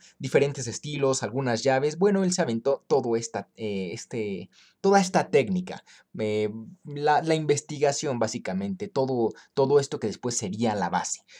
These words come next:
Ya en mil novecientos diez el italiano Giovanni Resilevich ingresa a México con su empresa, la cual es una compañía teatral,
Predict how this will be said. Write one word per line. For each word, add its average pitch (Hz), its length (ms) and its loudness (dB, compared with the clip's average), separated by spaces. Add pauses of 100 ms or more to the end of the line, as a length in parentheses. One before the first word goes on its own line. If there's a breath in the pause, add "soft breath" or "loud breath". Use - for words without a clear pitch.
(140 loud breath)
Ya 180 160 8
en 190 80 8
mil 202 140 6
novecientos 180 500 2
diez 175 200 0
el 147 120 -4
italiano 131 640 -2
Giovanni 135 500 -2
Resilevich 113 800 -2 (200 loud breath)
ingresa 175 500 4
a 151 60 2
México 151 380 -4
con 110 160 -4
su 113 100 -4
empresa, 151 400 2
la 120 140 0
cual 120 280 0
es - 160 -8
una 117 160 -4
compañía 104 520 -4
teatral, 147 460 -2